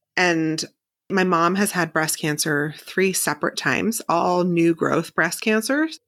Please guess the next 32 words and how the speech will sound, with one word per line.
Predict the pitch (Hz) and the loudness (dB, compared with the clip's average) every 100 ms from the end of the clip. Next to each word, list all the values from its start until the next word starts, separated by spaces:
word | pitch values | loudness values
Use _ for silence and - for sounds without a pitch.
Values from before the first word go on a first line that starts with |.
| - | -4
And | 185 | -4
so | 180 196 170 156 - | 0 4 4 2 0
I've | 170 180 | 0 4
always | 175 170 170 | 4 4 2
been | 165 160 156 165 - - | 0 2 -2 -4 -8 -14
hyper | - - 175 170 170 170 - | -10 -2 -2 2 2 2 0
aware | 160 147 160 156 160 160 160 | 0 0 2 4 4 4 2
of | 156 156 147 | 0 0 0
the | 156 | 0
importance | 156 147 147 - 147 | -2 -2 -4 -4 -4
of | 139 | -2
screening | - - 156 147 165 226 302 - - | -2 0 0 2 2 2 0 -6 -4
because | 165 170 151 147 143 - | -2 0 2 2 -2 -4
I | 156 | -2
saw | 151 151 | 0 0
her | 151 151 | 0 0
go | 143 | 0
through | 143 156 143 | 0 0 0
it | |
when | 151 147 | 0 0
I | 131 | 0
was | 139 | -2
in, | 147 127 131 | -2 -2 -4
I | - | -6
don't | - | -8
know, | - - | -8 -8
sixth | - - 151 - | -6 -6 -4 -2
grade | 170 175 175 | 0 2 0
for | - 175 | -2 -4
the | 175 | -2
first | 180 175 - | 0 0 0
time. | 185 175 175 170 175 | 0 2 2 2 -2